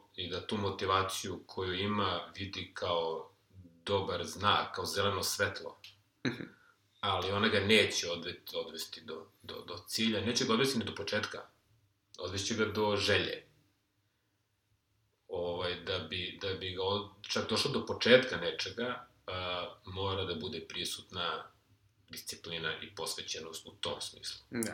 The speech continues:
Speaker 2: A kako si ti gradio tu disciplinu?
Speaker 1: Ja sam, ja sam je gradio tako što sam na najjednostavniji način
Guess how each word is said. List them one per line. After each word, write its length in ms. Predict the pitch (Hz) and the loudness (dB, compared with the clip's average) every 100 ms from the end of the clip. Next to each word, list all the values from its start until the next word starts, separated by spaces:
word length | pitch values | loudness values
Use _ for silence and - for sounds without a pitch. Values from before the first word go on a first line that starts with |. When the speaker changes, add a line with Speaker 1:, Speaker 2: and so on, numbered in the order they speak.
| - | 0
Speaker 2:
A 100 | - | 10
kako 200 | 180 - | 10 10
si 140 | 151 | 8
ti 120 | 139 | 8
gradio 340 | 117 107 104 104 | 8 8 6 2
tu 260 | - - - | 0 -6 -6
disciplinu? 420 | - - - 98 - - - - - - - 78 80 78 | -8 -8 -6 -10 -10 -20 -20 -20 -20 -18 -12 -8 -6 -4
Speaker 1:
Ja 220 | 95 110 | 4 6
sam, 460 | 131 - 143 135 117 - - - - _ | 6 4 0 0 -4 -6 -12 -12 -20 _
ja 260 | - 110 135 | -4 4 4
sam 200 | - 135 | 4 2
je 60 | 120 | 10
gradio 260 | 127 135 | 10 10
tako 300 | 135 117 123 | 6 4 4
što 540 | 123 - 117 110 107 - | 2 6 8 8 6 2
sam 600 | - - 104 104 - - | -2 2 2 2 -2 -6
na 200 | 107 101 | -2 2
najjednostavniji 920 | 98 101 113 104 101 90 98 101 104 | 4 6 8 8 4 2 4 4 2
način 300 | 95 101 - | 4 4 2